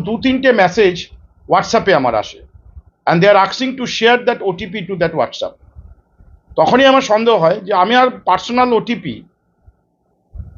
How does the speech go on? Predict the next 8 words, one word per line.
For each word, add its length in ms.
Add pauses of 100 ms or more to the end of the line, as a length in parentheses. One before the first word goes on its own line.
(220)
আমি 180
কেন 140 (120)
অন্য 140
একজনের 400
সাথে 140 (100)
শেয়ার 260
করব, 160 (1400)
যেটা 160